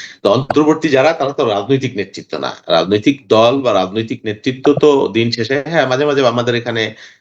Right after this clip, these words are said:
ফ্যাসিস্ট শাসন কায়েম হয়েছে, কিন্তু সেটা রাজনৈতিক দলের মধ্য দিয়েই তো হয়েছে। আমি এইটা বলছি যে রাজনৈতিক দল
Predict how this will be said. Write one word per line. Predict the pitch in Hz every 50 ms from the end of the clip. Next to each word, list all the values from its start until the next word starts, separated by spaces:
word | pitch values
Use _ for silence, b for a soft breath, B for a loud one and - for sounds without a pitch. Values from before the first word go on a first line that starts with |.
| B
ফ্যাসিস্ট | B - 110 104 - 127 123 -
শাসন | - 110 - - 117 107
কায়েম | - 104 110 110 110
হয়েছে, | 113 104 104 104 - 120 123
কিন্তু | - - 151 160 170
সেটা | - - 160 165 151
রাজনৈতিক | 127 107 110 123 123 135 160 165 170 165 175 147 120 110
দলের | 120 117 117 120 127 127 120 120
মধ্য | 117 110 113 117 156 160
দিয়েই | - 165 165 151
তো | 143 - - 113 101
হয়েছে। | 82 78 71 71 - - - - - _ _ _ _ - -
আমি | 95 123 156
এইটা | 151 135 139 170 196
বলছি | 185 165 170 180 175 - 147 110 87 - _ B B B B B B B B -
যে | - 143
রাজনৈতিক | 131 127 123 135 151 147 156 190 196 190 208 196 147 127 - _
দল | - 135 139 147 139 113 92 82 78